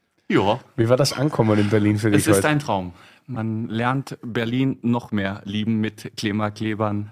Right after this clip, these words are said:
Speaker 1: äh, wie vorher schon.
Speaker 2: Du bist ein richtiger Berlin-Fan, gell?
Speaker 1: Ja, die Straßenhygiene ist dann in Wien schon was anderes, <laughs> um mal so zu sagen.
Speaker 2: Bist du öfter in Wien sonst?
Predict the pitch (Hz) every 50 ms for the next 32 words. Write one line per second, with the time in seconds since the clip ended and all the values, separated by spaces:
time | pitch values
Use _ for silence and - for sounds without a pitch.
0 | - - 104 101 98 98 98 101 - - 104 101 - 90 87 85 85 - - -
1 | - - - - 143 131 139 131 - 127 123 143 139 - 143 143 131 113 127 120
2 | 123 123 117 - - 90 87 87 95 92 110 127 135 - - - - - - -
3 | - - - - - - - - - - _ _ - 92 90 92 98 104 101 -
4 | - - - - - - - - - - - 117 104 - - - 101 98 104 -
5 | 120 110 101 101 104 104 104 104 104 101 98 92 _ _ _ - 123 110 - -
6 | 107 98 101 98 92 87 104 104 104 - 107 98 92 92 80 85 95 90 85 85
7 | 85 - - - _ _ - - - 151 143 139 - - 156 143 - - 120 -
8 | - 107 95 - 98 95 - - - 85 82 82 90 92 90 - _ _ _ _
9 | _ - 117 107 - 117 104 101 - - 110 107 101 104 110 180 160 - 143 175
10 | - - -